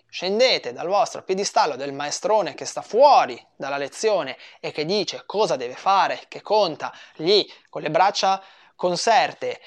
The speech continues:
e guarda con superiorità a tutti, toglietevi da sto piedistallo, scendete da di lì e buttatevi in mezzo ai ragazzi, lavorate con loro, siate un leader, siate parte del loro gruppo,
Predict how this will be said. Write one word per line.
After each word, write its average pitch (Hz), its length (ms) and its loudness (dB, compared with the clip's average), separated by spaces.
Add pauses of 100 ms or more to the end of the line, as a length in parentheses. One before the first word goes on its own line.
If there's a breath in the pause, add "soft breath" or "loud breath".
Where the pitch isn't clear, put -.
(160 loud breath)
e 175 180 -2
guarda 165 460 4
con 151 100 -8
superiorità 170 640 -4
a 277 80 0
tutti, 370 400 -4
toglietevi 147 800 -2
da 135 120 -4
sto 151 240 -10
piedistallo, 135 540 -6
scendete 151 500 -4
da 135 80 -8
di 165 120 -6
lì 269 180 -2
e 269 160 -6
buttatevi 269 640 -2
in 277 120 -4
mezzo 147 280 -8
ai 170 60 -4
ragazzi, - 520 -10
lavorate 214 640 -2
con 226 240 -4
loro, 139 240 -8
siate 254 420 -4
un 233 160 -2
leader, 143 260 -4
siate 247 300 -6
parte 208 360 -2
del 190 120 -2
loro 160 240 -4
gruppo, 143 300 -10